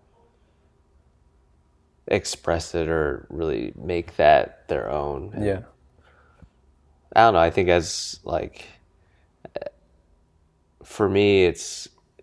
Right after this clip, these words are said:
Speaker 1: if I were to be able, if I saw, like, all of these different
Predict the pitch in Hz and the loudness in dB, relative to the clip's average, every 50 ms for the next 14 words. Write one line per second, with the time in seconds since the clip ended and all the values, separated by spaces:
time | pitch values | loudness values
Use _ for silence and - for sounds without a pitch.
0 | - - - 95 95 95 95 92 98 104 107 104 101 92 90 90 87 80 76 60 | -18 -10 -6 -6 -2 2 4 6 6 8 6 6 4 4 4 4 2 2 0 -2
1 | - _ - - 90 - 95 95 92 - - - 90 85 87 87 87 85 82 78 | -6 _ -8 -6 0 2 4 2 2 2 0 0 2 4 6 6 6 6 4 4
2 | 76 82 76 85 82 85 85 85 82 78 - 82 82 82 73 76 - - - - | 2 0 2 2 2 2 2 0 -2 -4 -4 -6 -4 -4 -4 -6 -8 -10 -14 -18
3 | _ _ _ _ _ _ _ _ _ _ - - 92 82 - - - 82 80 80 | _ _ _ _ _ _ _ _ _ _ 0 0 0 0 0 -4 -6 -4 -4 -4
4 | 78 76 69 - - | -4 -6 -8 -10 -14